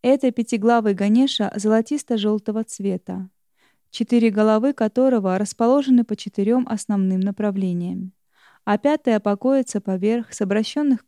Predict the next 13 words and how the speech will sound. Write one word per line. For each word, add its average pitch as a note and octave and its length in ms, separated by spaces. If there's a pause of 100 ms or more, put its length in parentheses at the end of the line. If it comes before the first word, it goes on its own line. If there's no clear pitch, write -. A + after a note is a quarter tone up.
кверху G#3 420
лицом. F3+ 600 (1000)
При G#3+ 160
этом B3 320
Ганеша A#3 460
сидит G#3+ 420
на A#3+ 140
льве, F#3+ 480 (440)
а G3 140
в G3 80
руках C4+ 380
у - 20
него G3 340